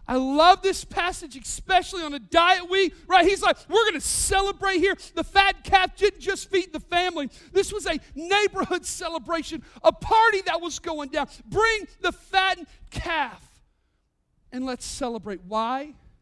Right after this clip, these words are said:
Because the greatest celebration of the Father is that his son of his was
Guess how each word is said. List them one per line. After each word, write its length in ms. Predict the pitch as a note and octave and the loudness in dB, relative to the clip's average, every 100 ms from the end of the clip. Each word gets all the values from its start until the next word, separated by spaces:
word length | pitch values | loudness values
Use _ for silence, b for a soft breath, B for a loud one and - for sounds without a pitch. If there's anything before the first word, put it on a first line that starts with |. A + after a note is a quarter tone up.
| _ _ _ _ _ _ - | _ _ _ _ _ _ -16
Because 360 | C4+ - B3 | -12 -10 -10
the 120 | - | -12
greatest 500 | F3+ A3 B3 C#4 C#4+ | -12 -8 -6 -6 -12
celebration 720 | - B3+ B3 F#3+ A3 A3 - G3+ | -12 -10 -10 -10 -12 -12 -14 -16
of 100 | E3 | -16
the 80 | |
Father 600 | F3+ - F3+ D#3+ C3+ _ _ _ _ _ _ _ _ _ _ _ _ _ _ _ _ - | -18 -12 -10 -10 -14 _ _ _ _ _ _ _ _ _ _ _ _ _ _ _ _ -18
is 140 | G#3 | -8
that 160 | A#3 G#3 | -6 -4
his 180 | A3+ - | -6 -10
son 420 | - C4 B3+ G3 | -10 -10 -8 -10
of 120 | E3 | -14
his 580 | D#3+ C#3 C#3 - - - _ _ _ _ _ - - | -16 -16 -20 -20 -20 -20 _ _ _ _ _ -20 -18
was 360 | - G3 - | -12 -10 -12